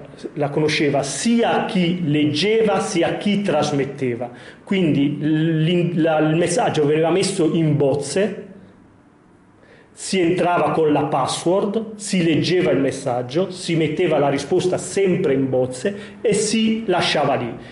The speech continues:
Rimaneva lì. Tu, io sapevo che la password era Pinco Pallino, di là sapevano che era Pinco Pallino,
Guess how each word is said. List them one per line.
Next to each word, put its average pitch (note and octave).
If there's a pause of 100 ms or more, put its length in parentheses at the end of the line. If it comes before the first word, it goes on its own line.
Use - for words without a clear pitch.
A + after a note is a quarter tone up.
(160)
Rimaneva G#3+
lì. G3 (300)
Tu, G#3+ (180)
io G#3
sapevo E3+
che D3+
la D#3+
password D3+
era C3+ (480)
Pinco F3
Pallino, C#3+ (420)
di E3
là F#3+
sapevano D#3
che D3
era D3+
Pinco E3
Pallino, C3+